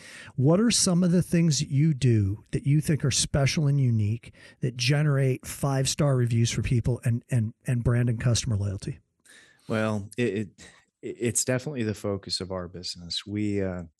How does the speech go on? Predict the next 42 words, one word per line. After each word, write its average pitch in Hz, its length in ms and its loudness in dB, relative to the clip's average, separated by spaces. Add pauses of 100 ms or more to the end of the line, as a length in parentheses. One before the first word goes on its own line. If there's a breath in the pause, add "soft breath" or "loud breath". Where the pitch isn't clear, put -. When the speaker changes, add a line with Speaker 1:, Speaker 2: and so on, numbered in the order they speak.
Speaker 2:
we've 107 300 -2
realized 113 720 0
that, 95 280 -4 (400 loud breath)
you 104 100 -4
know, 90 160 -4
there's 92 240 -4
always 120 320 0
gonna 110 200 -2
be 101 100 -4
somebody 95 440 -2
who 87 120 -8
can 87 160 -10
do 85 160 -6
it 85 140 -10
cheaper, - 480 -12 (260)
right? 90 320 -4 (140)
Um, 87 440 -6
we, 107 300 -2 (460 loud breath)
in 101 100 -4
our 107 160 -2
market, 101 380 -4
we've 90 120 -10
got 95 120 -2
a 87 40 -4
lot 87 160 -4
of 82 60 -10
credit 90 300 -8
unions, 107 680 -6 (140)
um, 82 600 -8
and 92 140 -10
credit 123 280 -4
unions 80 380 -8
are 85 60 -12
just 82 260 -4
so 113 160 -4
good 92 300 -2
at 76 140 -8 (240)
being 90 180 -6
really 90 220 -4
sharp 87 360 -8
on 80 120 -8
pricing 98 540 -8